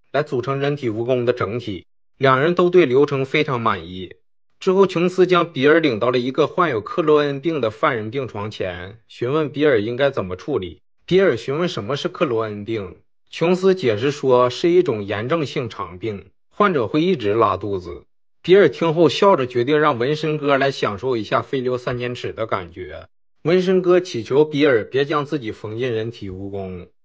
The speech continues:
比尔却说他的哀求让自己更兴奋了。比尔嘲讽纹身哥只能在梦里意淫自己的复仇大计了。琼斯此时告诉比尔，他们还有另一个问题。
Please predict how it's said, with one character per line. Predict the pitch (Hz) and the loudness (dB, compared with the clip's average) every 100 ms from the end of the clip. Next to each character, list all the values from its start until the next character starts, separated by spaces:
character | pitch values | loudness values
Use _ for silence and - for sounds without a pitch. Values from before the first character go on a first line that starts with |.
| _ _ | _ _
比 | - 170 | 0 4
尔 | 185 98 | 4 2
却 | - | -2
说 | 127 110 95 92 85 _ | -2 -4 -6 -6 -8 _
他 | - | 0
的 | 170 175 | 2 4
哀 | 175 | 2
求 | 175 131 | 0 -2
让 | 139 139 | 0 0
自 | 160 | -2
己 | 120 | -6
更 | 104 170 | -4 -2
兴 | 139 117 101 | -2 -6 -6
奋 | 110 101 | -6 -8
了。 | 90 85 - _ _ _ | -8 -12 -16 _ _ _
比 | - 180 | 0 2
尔 | 190 120 | 2 0
嘲 | - 156 | 0 0
讽 | 170 117 | 0 -4
纹 | 104 123 | -6 -6
身 | 135 135 | -6 -6
哥 | 123 120 117 | -2 0 -2
只 | 117 107 | -6 -10
能 | 107 | -6
在 | 127 147 | -6 -4
梦 | 180 165 | -4 -4
里 | 101 | -6
意 | 101 147 | -8 -6
淫 | 107 104 | -6 -8
自 | 101 127 | -8 -6
己 | 101 | -6
的 | 98 | -6
复 | - 165 | -6 -6
仇 | 98 95 | -6 -4
大 | 107 107 | -2 -2
计 | - 110 | -4 -6
了。 | 90 82 80 - _ _ _ | -6 -6 -10 -12 _ _ _
琼 | - 175 196 | 0 6 6
斯 | 202 196 | 8 6
此 | 196 120 | 6 0
时 | 107 135 | 2 2
告 | 190 180 | 6 4
诉 | 131 | 4
比 | 113 123 | -2 2
尔， | 165 190 85 | 4 2 -2
他 | - | -2
们 | 156 | -2
还 | 156 | 2
有 | 170 127 | 2 4
另 | 180 | 4
一 | 147 | 2
个 | 101 104 | -2 -2
问 | 113 95 | -2 -4
题。 | - 85 82 | -10 -14 -14